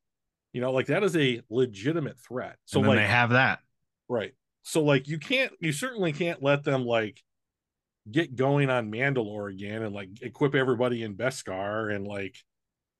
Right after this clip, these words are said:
Speaker 1: continue to build, you know, like, that's, that's a real threat, but, like,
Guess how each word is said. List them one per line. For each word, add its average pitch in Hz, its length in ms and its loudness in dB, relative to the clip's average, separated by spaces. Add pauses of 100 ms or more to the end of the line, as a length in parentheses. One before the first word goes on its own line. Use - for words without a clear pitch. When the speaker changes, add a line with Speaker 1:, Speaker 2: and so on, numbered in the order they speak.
(280)
Speaker 1:
continue 139 720 4
to - 140 -2
build, 110 640 -2
you 110 120 -8
know, 104 120 0
like, 101 320 -4
that's, 123 300 -2
that's 127 240 4
a 123 60 0
real 113 220 0
threat, 113 400 -4
but, 107 180 -10
like, 104 320 -2